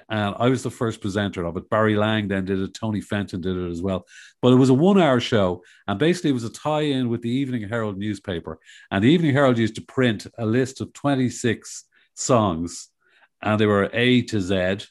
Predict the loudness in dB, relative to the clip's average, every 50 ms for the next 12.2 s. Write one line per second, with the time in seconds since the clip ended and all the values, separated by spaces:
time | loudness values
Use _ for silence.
0 | _ _ _ _ _ _ _ _ _ _ -4 -2 -2 -2 -2 -2 0 0 0 2
1 | 2 0 2 0 0 0 -2 -2 -2 -2 -4 -4 -4 -4 -6 -8 -4 -2 0 0
2 | 0 -2 -4 -2 -2 0 0 2 2 2 0 0 0 -2 -2 -2 -4 -6 -8 -12
3 | _ _ -6 -4 -2 0 0 0 0 0 -2 -2 -4 -8 -6 -4 -2 0 0 -2
4 | -2 -2 -4 -2 0 0 0 0 -2 -4 -4 -8 _ _ _ _ _ _ _ -4
5 | -4 0 2 2 2 2 2 2 2 4 4 4 4 4 2 2 0 0 0 -2
6 | -4 -2 0 0 0 0 -2 -6 _ _ _ 0 2 2 4 4 4 2 2 2
7 | 2 2 0 0 -2 -4 -2 -2 -2 -2 -2 -4 -8 -10 -6 -4 -4 -2 -2 -2
8 | -4 -4 -6 -6 -6 -6 -4 -4 -4 -6 -6 -6 -8 -6 -6 -6 -6 -6 -8 -12
9 | -8 -4 -2 0 0 0 -2 -6 -8 -12 _ _ _ _ _ -20 -6 -4 -2 0
10 | 2 0 0 0 -4 -8 _ _ _ _ -2 -2 0 2 2 2 2 4 4 4
11 | 4 2 0 0 -2 -2 -2 -2 -4 -8 -8 -6 -4 -4 -4 -6 -10 -10 -10 -6
12 | -4 -4 -4 -6